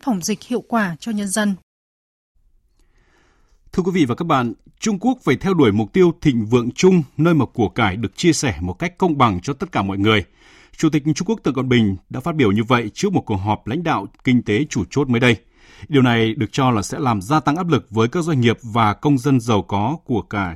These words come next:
Speaker 2: của đất nước hơn một phẩy bốn tỷ dân. Đây cũng là sự thay đổi đáng kể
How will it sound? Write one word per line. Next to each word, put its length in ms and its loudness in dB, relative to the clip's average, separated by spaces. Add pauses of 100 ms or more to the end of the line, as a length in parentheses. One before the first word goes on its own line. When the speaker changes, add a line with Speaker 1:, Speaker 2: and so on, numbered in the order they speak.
Speaker 2:
của 160 -4
đất 160 -6
nước 260 0 (120)
hơn 420 -2
một 280 -4
phẩy 160 -4
bốn 140 2
tỷ 120 -4
dân. 200 4 (640)
Đây 240 4
cũng 200 -2
là 180 -2
sự 160 -2
thay 120 -2
đổi 160 2
đáng 200 -2
kể 240 0